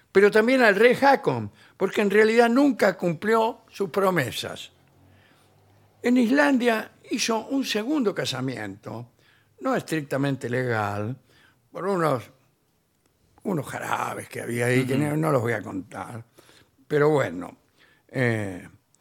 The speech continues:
Speaker 1: en mil doscientos veinticuatro ya podía decirse que Sturluson era el hombre más rico de Islandia,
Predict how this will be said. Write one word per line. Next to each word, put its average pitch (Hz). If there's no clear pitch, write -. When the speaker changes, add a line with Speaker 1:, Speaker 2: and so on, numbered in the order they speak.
Speaker 1:
en 214
mil 277
doscientos 233
veinticuatro 160
ya 202
podía 165
decirse 143
que 123
Sturluson 131
era 143
el 139
hombre 170
más 147
rico 147
de 113
Islandia, 101